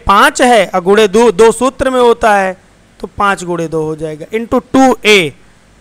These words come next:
तो ये दो गुणे एक यानी कि दो हो जाएगा, Plus N minus one,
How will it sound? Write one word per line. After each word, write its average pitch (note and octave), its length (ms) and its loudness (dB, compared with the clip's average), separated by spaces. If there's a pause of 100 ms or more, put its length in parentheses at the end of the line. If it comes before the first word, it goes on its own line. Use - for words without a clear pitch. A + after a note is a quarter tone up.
(180)
तो G#3+ 80 2
ये G#3 160 2
दो G#3 220 4
गुणे G#3 280 0
एक A3 120 -2
यानी G3+ 180 -2
कि F#3 100 -10
दो G3 220 -4
हो G3 120 -2
जाएगा, F#3 460 -6 (420)
Plus G3+ 400 0 (920)
N B3 220 0
minus G3+ 720 -2
one, F#3 340 0